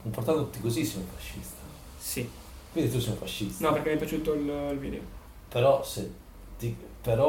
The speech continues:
Speaker 1: ok, a parole va bene, ma ti stai comportando come fascista.
Speaker 2: No.
Speaker 1: Sì.
Speaker 2: Grazie a tutti.
Speaker 1: <laughs> Perché potremmo continuare per ore su questo loop infinito.
Speaker 2: No.
Speaker 1: Sarebbe come zio che continua a guardare Friends.
Speaker 2: Sì.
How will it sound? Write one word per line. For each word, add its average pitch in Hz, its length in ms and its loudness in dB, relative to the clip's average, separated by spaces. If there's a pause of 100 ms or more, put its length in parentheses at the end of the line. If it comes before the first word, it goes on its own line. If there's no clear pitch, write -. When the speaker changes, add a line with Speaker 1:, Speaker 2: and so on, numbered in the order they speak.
(120)
Speaker 1:
ok, 98 340 2
a 92 60 -2
parole 143 460 6
va 95 100 2
bene, 92 480 0
ma 95 100 0
ti - 260 0
stai 117 200 0
comportando 113 500 2
come 92 180 2
fascista. 110 460 -4
Speaker 2:
No. 123 160 2 (460)
Speaker 1:
Sì. 107 340 0 (600)
Speaker 2:
Grazie 123 220 -4
a - 20 -4
tutti. 220 420 -2
Speaker 1:
<laughs> - 1040 2
Perché 120 220 2
potremmo 117 340 4
continuare 107 420 6
per 107 200 4
ore 98 240 4
su 101 160 -2
questo 101 280 0
loop 104 220 0
infinito. 95 560 -2 (140)
Speaker 2:
No. 151 100 10
Speaker 1:
Sarebbe 156 460 12
come 190 500 12
zio 180 340 12
che 123 140 2
continua 127 360 6
a - 20 8
guardare 107 320 8
Friends. - 580 -4 (880)
Speaker 2:
Sì. - 340 -8